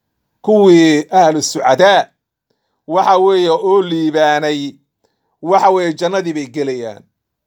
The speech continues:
"Fa fil jannati khaalidiina fiiha abada." Waxa weeye, "Fil jannati khaalidiina fiiha." Jannadaas ayay gelayaan oo ku waarayaan. Ka bacdi ale waa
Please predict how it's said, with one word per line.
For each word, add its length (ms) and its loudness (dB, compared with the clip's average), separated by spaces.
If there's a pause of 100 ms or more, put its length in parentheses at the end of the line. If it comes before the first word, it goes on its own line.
(400)
"Fa 120 2
fil 260 0
jannati 560 0
khaalidiina 840 -2
fiiha 600 -4
abada." 420 -4 (640)
Waxa 260 0
weeye, 160 2
"Fil 160 -12
jannati 320 -4
khaalidiina 580 -2
fiiha." 340 0 (640)
Jannadaas 640 2
ayay 320 -4
gelayaan 760 -2 (640)
oo 220 4
ku 160 -8 (100)
waarayaan. 680 0 (300)
Ka 100 -12
bacdi 320 -4
ale 120 0
waa 300 0